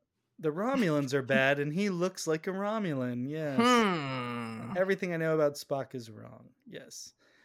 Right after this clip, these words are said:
Speaker 1: Uh, I'm gonna talk about that bit in a, a more, more later. The Romulan commander guy in
Speaker 2: Mm-hmm.
Speaker 1: Balance of Terror, this is funny because people were joking online that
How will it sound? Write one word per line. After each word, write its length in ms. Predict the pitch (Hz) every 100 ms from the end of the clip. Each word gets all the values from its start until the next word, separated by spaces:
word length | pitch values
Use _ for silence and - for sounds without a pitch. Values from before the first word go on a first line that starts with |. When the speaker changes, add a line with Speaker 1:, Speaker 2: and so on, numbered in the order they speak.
| _ _ -
Speaker 1:
Uh, 160 | 160 175
I'm 100 | 175
gonna 120 | 196
talk 180 | - 151
about 220 | 156 147
that 240 | 156 143 135
bit 160 | 147
in 80 | 151
a, 180 | 131 135 _ -
a 60 |
more, 340 | 143 139 135 - _ _
more 260 | 147 143 143
later. 400 | 135 135 120 110 - _
The 120 | 160 156
Romulan 540 | 156 165 190 190 175
commander 460 | - 139 139 156 165
guy 440 | 180 185 196 190 - _ _ _
in 300 | 185 180 175
Speaker 2:
Mm-hmm. 100 | 160
Speaker 1:
Balance 360 | 143 151 165 165
of 60 |
Terror, 400 | 135 151 151 165
this 220 | 170 156 170
is 160 | 147
funny 420 | - 156 147 139 135
because 360 | 127 143 131
people 300 | - 143 143
were 100 | 135
joking 360 | 120 131 127 131
online 340 | 120 117 113
that 140 | 117